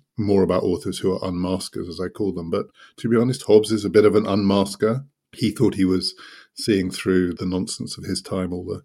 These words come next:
religion and superstition. He was trying to cut through that. And some of the authors I talk about in this series are,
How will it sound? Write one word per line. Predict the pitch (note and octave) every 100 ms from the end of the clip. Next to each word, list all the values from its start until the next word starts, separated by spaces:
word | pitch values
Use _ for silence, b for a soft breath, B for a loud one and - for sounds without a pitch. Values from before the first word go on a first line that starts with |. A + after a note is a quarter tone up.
| b b b b _
religion | F#2+ F#2 - F2+
and | F#2+ F#2
superstition. | G2+ - - F#2+ - G#2+
He | F#2
was | F2
trying | - F#2 F2+
to | F#2+ F#2+ _
cut | - - A#2 -
through | - G#2
that. | F#2+ F#2 G2 - - - b b b b _
And | A2+ A2 A2
some | G#2+ - A2+
of | G#2+
the | A2
authors | G#2+ G#2 G2+
I | F#2+
talk | F#2 G2
about | F#2+ G2 G2
in |
this | G#2+ A2+
series | - G2+ F2+ F#2
are, | G2 G2 G2